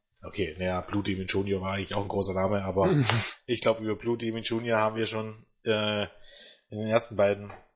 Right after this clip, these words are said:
Speaker 1: äh, Reviews zu Lucha Underground, äh, sehr, sehr viele Worte, mehr als genug Worte verloren.
Speaker 2: Ja,
Speaker 1: Mehr
Speaker 2: haben wir
Speaker 1: als
Speaker 2: schon zu
Speaker 1: wahrscheinlich,
Speaker 2: viele
Speaker 1: äh,
Speaker 2: verloren dran, ne?
Speaker 1: ja, eigentlich, genau, mehr als er sie verdient hat.
Speaker 2: <laughs>
Speaker 1: Ähm, und von daher war das okay.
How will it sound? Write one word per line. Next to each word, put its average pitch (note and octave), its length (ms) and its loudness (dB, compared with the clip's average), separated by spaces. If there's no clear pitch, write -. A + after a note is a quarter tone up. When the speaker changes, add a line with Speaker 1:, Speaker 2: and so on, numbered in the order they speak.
Speaker 1:
äh, - 80 -12
Reviews G#2 560 -4
zu - 120 -8
Lucha G#2+ 240 -4
Underground, G2 420 -6
äh, F#2 320 -12
sehr, G2+ 220 -2
sehr G#2 180 0
viele G2+ 260 0
Worte, G2+ 320 0
mehr C3 160 12
als C3+ 120 10
genug C#3 180 -8
Worte G2+ 220 -4
verloren. G#2+ 340 -4
Speaker 2:
Ja, C3 80 10
Speaker 1:
Mehr A2+ 100 -2
Speaker 2:
haben G2+ 80 -10
wir C3+ 80 4
Speaker 1:
als C3+ 80 4
Speaker 2:
schon B2 120 -2
zu - 80 -4
Speaker 1:
wahrscheinlich, G2 120 -6
Speaker 2:
viele E3 200 2
Speaker 1:
äh, - 20 -4
Speaker 2:
verloren G#2 400 -2
dran, G2+ 220 -6
ne? G2+ 60 -4
Speaker 1:
ja, D#3+ 140 0
eigentlich, - 380 -14
genau, E2+ 260 -14
mehr G2+ 220 -8
als F#2+ 100 -10
er F#2+ 60 -10
sie F#2 140 -10
verdient G2 280 -12
hat. G2 180 -8
Speaker 2:
<laughs> - 340 2
Speaker 1:
Ähm, A2 440 4
und C3 260 6
von B2 200 -8
daher D#3 300 4
war D3 120 4
das - 340 -4
okay. E3 720 -4